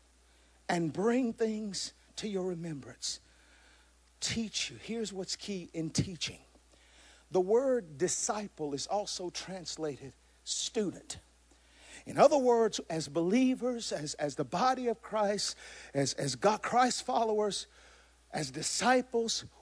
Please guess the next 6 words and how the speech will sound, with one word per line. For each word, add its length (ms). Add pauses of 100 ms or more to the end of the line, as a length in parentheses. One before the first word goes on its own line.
we 180
must 380
always 680
maintain 840 (220)
a 120
student 680